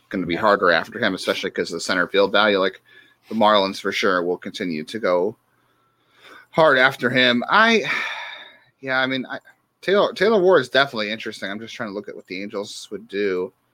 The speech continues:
Speaker 1: I feel like they need to do everything they can to win this year.
Speaker 2: Yeah.
Speaker 1: And, you know, they're gonna, I, I, I think they're gonna lose Shohei Ohtani. So
Speaker 2: Yeah.
Speaker 1: I don't see why they wouldn't hang on to,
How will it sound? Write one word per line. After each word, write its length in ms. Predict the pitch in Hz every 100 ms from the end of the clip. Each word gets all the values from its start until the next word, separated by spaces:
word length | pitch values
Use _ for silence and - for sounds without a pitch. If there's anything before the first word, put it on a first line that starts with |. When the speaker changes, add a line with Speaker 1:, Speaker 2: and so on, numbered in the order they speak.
| _ _ _ _ _
Speaker 1:
I 100 | 123
feel 180 | 135 180
like 200 | 185 156
they 140 | 147 120
need 300 | 113 123 127
to 140 | 117
do 200 | 110 107
everything 220 | 110 110
they 80 | 90
can 360 | - 120 113 110
to 120 | 104
win 200 | 90 98
this 220 | 80 -
year. 400 | 92 92 92 98 _ _ _ -
Speaker 2:
Yeah. 180 | 85 80
Speaker 1:
And, 520 | 87 90 90 87 82
you 100 | 101
know, 80 | 95
they're 200 | 104 104
gonna, 240 | 113 110 -
I, 220 | 95 - -
I, 240 | 98 80 _ _ _
I 260 | - 135 120
think 160 | 117 -
they're 80 |
gonna 160 | 101 87
lose 240 | 104 95
Shohei 280 | - 92 92
Ohtani. 520 | 78 - 87 78 82 - _ _ _
So 260 | - 110 95
Speaker 2:
Yeah. 260 | 92 87 101 _ _ _ _ _
Speaker 1:
I 140 | 127 139
don't 180 | 135
see 200 | - 120
why 280 | 104 101 104
they 120 | 101
wouldn't 260 | 101 95 78
hang 200 | 107 101
on 480 | 95 95 92 92 107 _ _ _ _ _ _
to, 480 | - 87 82 80